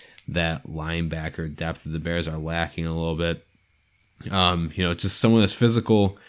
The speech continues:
kinda brings that little extra, you know, step to his game. Um, doesn't hesitate, which I always like to see out of a linebacker. You need to have that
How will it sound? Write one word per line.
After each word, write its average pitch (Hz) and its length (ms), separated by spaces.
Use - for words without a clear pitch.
kinda 101 260
brings 90 540
that 90 260
little 92 340
extra, 87 760
you 90 100
know, 82 120
step - 460
to 98 120
his 85 280
game. 85 640
Um, 82 380
doesn't 101 280
hesitate, 92 640
which 90 160
I 87 80
always 87 160
like 87 120
to 82 80
see - 140
out 85 140
of 80 80
a - 20
linebacker. 80 460
You 82 160
need 82 160
to 80 80
have 80 280
that 80 260